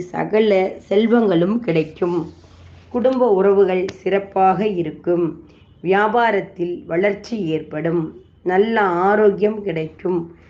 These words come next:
கல்வியில் வெற்றி உண்டாகும். அவர் இத்தனை வரை நான்கு மாத காலங்கள் வக்ரத்தின் பாதிப்பு என்னவென்றால், சில சமயங்களில் மனக்கலக்கங்கள் ஏற்பட்டது,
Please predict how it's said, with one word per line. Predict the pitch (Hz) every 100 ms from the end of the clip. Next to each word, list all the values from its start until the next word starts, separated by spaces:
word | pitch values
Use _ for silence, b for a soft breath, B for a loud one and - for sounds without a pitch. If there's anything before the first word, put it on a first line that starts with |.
| B B -
கல்வியில் | 202 233 247 208 214 214
வெற்றி | 180 175 190 226
உண்டாகும். | 202 175 165 160 147 170 170 165 - - -
அவர் | 202 190 180 214 - b b b b _
இத்தனை | - 208 - 285 277 262
வரை | 226 214 170 - -
நான்கு | 208 226 262 240
மாத | 202 180 175
காலங்கள் | 170 185 202 196 180 170 185 -
வக்ரத்தின் | 190 180 240 240 240 233 190
பாதிப்பு | 170 175 175 170 196
என்னவென்றால், | 160 165 170 165 160 151 151 175 - b b b -
சில | 214 175
சமயங்களில் | 185 202 208 202 196 190 190 170
மனக்கலக்கங்கள் | 170 185 190 - 175 185 - 202 175 175 190
ஏற்பட்டது, | 165 165 165 160 156 160